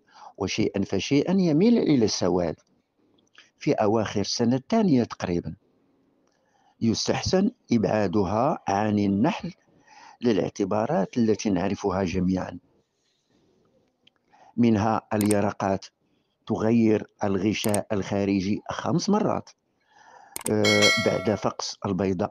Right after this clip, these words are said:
بساعات، يوم ونصف، يومان ونصف، ثلاثة أيام ونصف، ثم حداش يوم، ما يجعل العيون السداسية مع المدة تضيق.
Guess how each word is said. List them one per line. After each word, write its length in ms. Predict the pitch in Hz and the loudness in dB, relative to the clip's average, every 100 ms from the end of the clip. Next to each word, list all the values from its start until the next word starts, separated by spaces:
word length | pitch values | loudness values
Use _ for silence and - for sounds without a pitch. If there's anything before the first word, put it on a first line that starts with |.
| - | -4
بساعات، 640 | 98 - 92 110 160 196 - _ _ _ _ _ - | -6 -2 -2 0 0 -2 -10 _ _ _ _ _ -4
يوم 340 | 110 101 104 | 0 2 2
ونصف، 520 | 95 104 135 - - _ _ _ _ _ - | 2 2 0 -2 -8 _ _ _ _ _ -2
يومان 480 | 123 110 110 101 101 | 2 4 2 2 0
ونصف، 540 | 104 107 127 175 - _ _ _ - _ | 0 2 0 0 -6 _ _ _ -20 _
ثلاثة 600 | 120 107 104 110 101 104 - | -2 -2 -2 -2 -2 -2 0
أيام 380 | 101 101 101 - | 0 0 -2 -4
ونصف، 720 | - 165 113 139 160 170 - - _ _ - - - | -6 -2 0 2 0 -2 -10 -20 _ _ -20 -14 -2
ثم 300 | 151 147 151 - | 2 2 0 -4
حداش 360 | - - 120 113 | -10 -4 -2 -2
يوم، 340 | 95 92 87 - _ _ _ _ _ _ _ - - | -2 -2 -4 -10 _ _ _ _ _ _ _ -20 -4
ما 160 | 110 117 | 0 2
يجعل 520 | 123 98 107 110 - _ | 2 2 0 -2 -4 _
العيون 640 | 113 98 101 110 110 107 95 _ - | -2 0 2 2 2 0 -2 _ -14
السداسية 720 | - 113 104 110 135 - 113 | -6 0 0 2 0 0 0
مع 260 | 107 107 98 | 2 2 0
المدة 540 | 101 107 98 78 170 - _ _ _ _ _ - | 0 0 0 -2 -4 -4 _ _ _ _ _ -6
تضيق. 500 | 110 92 113 101 - | -4 0 2 2 -2